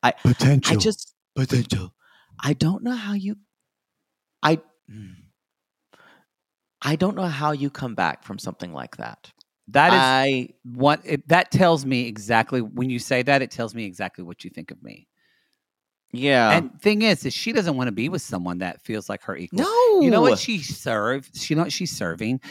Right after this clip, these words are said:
Speaker 2: She's actually serving miserable bitch vibes. Like,
Speaker 1: Yeah.
Speaker 2: way worse,
Speaker 1: But
Speaker 2: actually.
Speaker 1: way
Speaker 2: Where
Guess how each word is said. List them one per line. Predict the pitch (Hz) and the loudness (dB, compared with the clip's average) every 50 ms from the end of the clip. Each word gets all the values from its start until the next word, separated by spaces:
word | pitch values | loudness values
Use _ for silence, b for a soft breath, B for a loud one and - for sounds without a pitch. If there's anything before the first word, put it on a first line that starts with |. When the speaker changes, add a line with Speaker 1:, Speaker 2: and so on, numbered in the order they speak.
| B B B | B B B
Speaker 2:
She's | - - 147 139 156 | -10 -8 -4 0 2
actually | 160 165 - - - 196 190 190 - | 2 2 0 -4 -4 -2 -4 -4 -4
serving | - - - - 147 127 120 113 117 127 120 120 113 | -8 -10 -8 -4 -2 -2 -2 -2 -4 -6 -6 -6 -8
miserable | 107 104 95 107 113 104 90 92 92 87 87 | -8 -8 -8 -6 -8 -6 -6 -6 -6 -6 -6
bitch | - 90 80 - - - | -8 -10 -10 -10 -12 -14
vibes. | - - - - - - - - - - _ B B B B B | -12 -14 -14 -14 -18 -18 -18 -18 -18 -18 _ B B B B B
Like, | |
Speaker 1:
Yeah. | B 135 151 151 156 151 147 143 | B 2 4 6 6 6 6 8
Speaker 2:
way | 165 208 233 | 6 6 6
worse, | 180 135 127 135 151 175 160 - - | 6 6 6 6 6 6 4 2 -2
Speaker 1:
But | - 104 | -4 -4
Speaker 2:
actually. | 101 92 - - - 139 147 104 95 - 123 | -4 -4 -4 0 2 2 2 2 0 -4 -4
Speaker 1:
way | 131 131 131 139 156 156 165 165 165 | -2 0 2 4 4 6 6 6 6
Speaker 2:
Where | 170 165 151 147 147 | 8 8 6 6 6